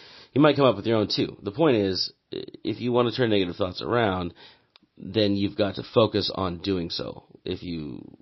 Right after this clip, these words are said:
sit into your normal rut, then it's easy to get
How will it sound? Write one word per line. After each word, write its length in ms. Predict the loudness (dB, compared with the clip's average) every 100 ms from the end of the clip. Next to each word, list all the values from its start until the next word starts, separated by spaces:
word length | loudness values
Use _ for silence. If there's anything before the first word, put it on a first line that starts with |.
| -20 -12
sit 300 | -2 0 0
into 160 | -2
your 140 | -4 -4
normal 840 | -2 0 0 0 -2 -4 -6 -10 -14 _ -10
rut, 500 | 2 4 4 2 -4 -12 -14 _ _ _ _ -4
then 460 | 0 2 0 -4 -8
it's 180 | -10 -12 -8
easy 580 | -4 -2 -4 -4 -6 -6 -8
to 400 | -6 -4 -4 -6
get 180 | -6 -8